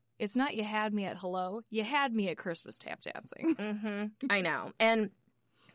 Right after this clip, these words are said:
Speaker 2: also, I loved Octavia Spencer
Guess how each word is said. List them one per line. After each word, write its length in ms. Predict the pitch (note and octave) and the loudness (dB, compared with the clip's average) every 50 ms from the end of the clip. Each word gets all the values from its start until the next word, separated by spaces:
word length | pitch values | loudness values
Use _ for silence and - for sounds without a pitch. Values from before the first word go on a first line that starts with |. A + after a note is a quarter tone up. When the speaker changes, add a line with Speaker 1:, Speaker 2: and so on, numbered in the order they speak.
| - - - | -12 -8 0
Speaker 2:
also, 600 | - B3 B3+ C4 - - - G#3+ G3+ G3 F#3 F3 - - | 4 4 6 6 6 6 6 6 6 6 4 4 4 4
I 220 | G3 G3 G3+ A3+ | 4 6 6 4
loved 600 | A#3 A3+ G#3 F#3 F3 F3 F3 F3+ F#3 F#3+ F#3+ F#3+ - _ - - - - - _ _ _ _ - | 2 2 2 2 2 4 2 2 0 0 -4 -6 -12 _ -16 -20 -20 -20 -20 _ _ _ _ 0
Octavia 440 | G3+ G3+ G3 - F#3+ F3 F3 F3+ F#3 | 2 2 2 2 -2 0 0 0 0
Spencer 640 | - - D3+ C#3 - - F3+ F#3 G#3+ A#3 B3+ B3 | 0 0 0 -2 0 2 2 2 2 0 -2 -6